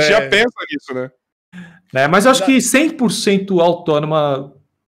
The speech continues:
Speaker 3: tipo Blade Runner, onde as máquinas, eu,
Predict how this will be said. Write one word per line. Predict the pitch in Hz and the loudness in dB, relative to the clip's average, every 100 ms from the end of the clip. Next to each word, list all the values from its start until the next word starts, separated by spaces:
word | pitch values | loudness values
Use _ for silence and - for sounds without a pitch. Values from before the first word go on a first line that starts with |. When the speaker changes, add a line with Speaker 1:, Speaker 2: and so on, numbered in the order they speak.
| _ _ - | _ _ -12
Speaker 3:
tipo | 139 | -2
Blade | 160 139 | 0 0
Runner, | 135 147 156 139 135 | 2 4 4 2 0
onde | 135 | 0
as | 135 | -2
máquinas, | 139 139 143 139 131 131 - - - 202 | 0 -2 -2 -6 -8 -10 -20 -20 -20 -2
eu, | 294 285 | 2 2